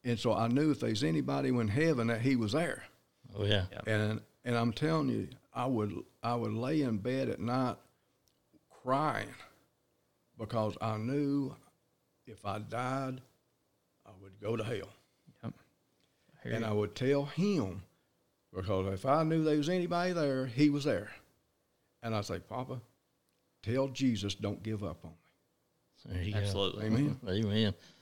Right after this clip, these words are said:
Speaker 3: I
Speaker 2: And
Speaker 3: hear you,
Speaker 2: that's,
Speaker 3: buddy.
Speaker 2: that's awesome. See, then that's, that's, that's one of the things I miss 'cause I never did get to see either one of my papas. So, but, uh, you know, Granny Jones, though, you know, she was, she was, uh, she was that <laughs> one you, she, she put the fear in you, but she was a godly woman. That, that woman, she was, she was,
Speaker 1: Yes.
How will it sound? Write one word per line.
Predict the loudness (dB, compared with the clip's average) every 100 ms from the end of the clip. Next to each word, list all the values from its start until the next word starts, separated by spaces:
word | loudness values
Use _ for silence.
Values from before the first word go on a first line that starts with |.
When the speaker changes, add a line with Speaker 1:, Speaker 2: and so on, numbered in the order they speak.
| -20 -10
Speaker 3:
I | 0
Speaker 2:
And | 4
Speaker 3:
hear | 4
you, | 4
Speaker 2:
that's, |
Speaker 3:
buddy. | 0 -6 -10 0
Speaker 2:
that's | 2 6
awesome. | 6 6 2
See, | 2 2
then | 2 0
that's, | -2 -4 -2
that's, | 0 2
that's | 4 4 4
one | 4 4
of |
the | 2
things | 2
I | 2 2
miss | 2 0
'cause | -2 -2
I | 0
never | 0
did | 0 -2
get | 4
to | 4
see | 4 2
either | 2
one | 4
of | 4
my | 2
papas. | 0 -6 -2 0 0
So, | -2 -4 -8 -20 -20 _ -2
but, | 0
uh, | 2 -2 -4
you | -2
know, | -2 -2 -4 -4
Granny | 0 2
Jones, | 4 4 6 4
though, | 2 0
you | -2
know, | -2 0
she | 0 0
was, | 0 -6 -20 _ _ _
she | -2 0
was, | 2 2
uh, | 0 0 0
she | 2
was | 4
that | 4
<laughs> | 4
one | 6 6
you, | 6 2
she, | -2 -2
she | -2 0
put | 0
the | 2
fear | 6 8 8
in | 6 4
you, |
but | 2 2
she | 4
was | 4 4
a |
godly | 8 8 8 6
woman. | 4 2 0
That, | 0 2 4 6
that | 6
woman, | 8 8 8
she | 6 4
was, | 4 4
she | 4
was, | 4
Speaker 1:
Yes. | 2